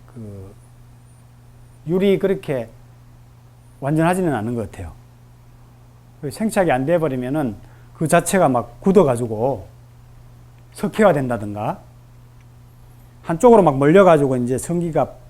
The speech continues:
모양이 부정형이 되는 거지. 모양이 막 울퉁불퉁해지는 거죠. 예. 그런 문제점이 이제 좀 있을 수가 있죠.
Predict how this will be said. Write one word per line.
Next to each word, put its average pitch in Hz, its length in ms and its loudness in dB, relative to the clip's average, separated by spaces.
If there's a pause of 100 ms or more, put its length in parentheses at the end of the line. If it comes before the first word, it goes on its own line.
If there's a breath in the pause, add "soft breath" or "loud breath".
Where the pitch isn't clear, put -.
(480)
모양이 156 360 0
부정형이 190 560 2
되는 101 220 -10
거지. 87 260 -18 (640)
모양이 156 260 2
막 123 140 -4
울퉁불퉁해지는 156 680 -2
거죠. - 280 -14 (840)
예. 104 140 -12 (1040 soft breath)
그런 208 300 4
문제점이 151 540 0
이제 113 240 -6
좀 113 340 -8 (100)
있을 147 260 -8
수가 123 200 -4
있죠. 90 280 -12